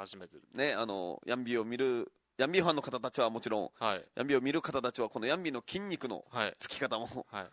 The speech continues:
Speaker 2: ちょっと楽しんで見ていってもらえたらなと。
Speaker 1: そう。
Speaker 2: ね。
Speaker 1: 目標は、あの、
Speaker 2: はい。
Speaker 1: 天仏の、あの、ワイヤレスマイクを握りつぶせるぐらいの。
Speaker 2: <laughs> いや、結構だな。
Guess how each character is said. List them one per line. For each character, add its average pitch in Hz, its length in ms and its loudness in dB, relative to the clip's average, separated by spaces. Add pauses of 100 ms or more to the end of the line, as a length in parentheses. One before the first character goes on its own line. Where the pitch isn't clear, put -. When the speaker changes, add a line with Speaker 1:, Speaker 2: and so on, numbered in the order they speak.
(140)
Speaker 2:
ち - 80 -16
ょ - 20 -12
っ - 0 -
と - 100 -10
楽 123 100 -4
し - 100 -6
ん 110 40 -8
で 107 60 -2
見 104 100 -10
て 107 80 -6
い 101 40 -6
っ - 20 -10
て - 120 -12
も 90 80 -10
ら 98 60 -4
え 95 40 -8
た 95 100 -10
ら 90 80 -8
な 90 120 -14
と。 95 120 -10
Speaker 1:
そ 107 80 -14
う。 - 400 -20
Speaker 2:
ね。 143 60 -4
Speaker 1:
目 - 60 -4
標 240 180 -4 (180)
は、 262 220 2
あ 147 40 -2
の、 131 60 -6
Speaker 2:
は 123 80 4
い。 - 20 0
Speaker 1:
天 185 200 -4
仏 151 200 -12
の、 101 320 -8
あ 101 80 -8
の、 101 120 -10
ワ 113 120 -2
イ 123 40 -4
ヤ 123 60 -2
レ 123 80 -6
ス 131 120 -14
マ 123 120 -2
イ 123 80 -4
ク 110 160 -12
を 92 140 -6
握 110 180 -10
り 117 100 -10
つ - 80 -12
ぶ 120 80 -12
せ 120 100 -6
る 120 60 -6
ぐ 117 80 -8
ら 104 80 -2
い - 20 -8
の。 95 80 -8
Speaker 2:
<laughs> - 40 8
い - 100 6
や、 196 260 10
結 - 240 6
構 220 120 6
だ 160 140 6
な。 123 180 4